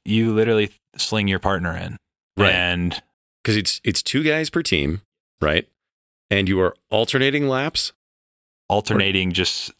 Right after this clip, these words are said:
Speaker 2: or just
Speaker 1: exchanges. So, like, it could be, depending on the speed of it, you know, like, we, you try to be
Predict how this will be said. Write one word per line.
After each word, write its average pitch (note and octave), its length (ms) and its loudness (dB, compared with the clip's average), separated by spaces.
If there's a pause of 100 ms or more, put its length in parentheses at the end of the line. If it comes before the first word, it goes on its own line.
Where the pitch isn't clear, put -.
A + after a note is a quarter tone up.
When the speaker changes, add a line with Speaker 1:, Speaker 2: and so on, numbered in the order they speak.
Speaker 2:
or F#2+ 60 -8
just F2+ 120 2
Speaker 1:
exchanges. F#2 440 2
So, G#2 280 -2
like, F#2 280 -2
it G2+ 200 -2
could G2+ 200 -2
be, F#2+ 460 0 (460)
depending A#2 220 0
on G2 80 0
the F2 60 -2
speed G2+ 380 0
of F2 80 0
it, E2 300 -4 (500)
you F#2+ 80 0
know, E2+ 300 -2 (580)
like, - 220 -4
we, A2 420 0
you A2 180 0
try C#3+ 280 -2
to C#3 80 0
be A#2 200 0